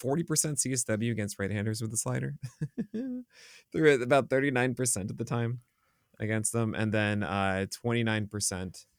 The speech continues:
uh, against, uh, lefties with that slider. It, it is a really, really amazing pitch. I wonder if he can, I don't know, if he can really sustain this.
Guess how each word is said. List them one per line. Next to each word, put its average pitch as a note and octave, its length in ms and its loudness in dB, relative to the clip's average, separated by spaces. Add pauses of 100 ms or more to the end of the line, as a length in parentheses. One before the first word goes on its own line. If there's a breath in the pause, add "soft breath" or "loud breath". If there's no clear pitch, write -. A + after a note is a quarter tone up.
(500)
uh, F2+ 240 -2
against, F#2 720 -4
uh, F2+ 240 -4
lefties F2+ 640 -4 (420)
with F#2+ 120 -6
that F#2 140 -2
slider. F2 380 -2
It, C3 240 0
it C3+ 160 -2
is B2+ 180 0
a G2+ 60 -2
really, A#2+ 400 0
really G#2+ 300 0
amazing G2 400 -2
pitch. - 420 -8 (1200)
I E3+ 280 2
wonder G3+ 840 2
if D3 180 0
he D3+ 140 4
can, A#2+ 640 0 (440)
I B2+ 120 0
don't G#2+ 160 2
know, F#2+ 340 -2 (380)
if - 320 -6
he C3+ 80 -4
can D3 200 -2
really E3 220 4
sustain A#2 480 4
this. A2 180 2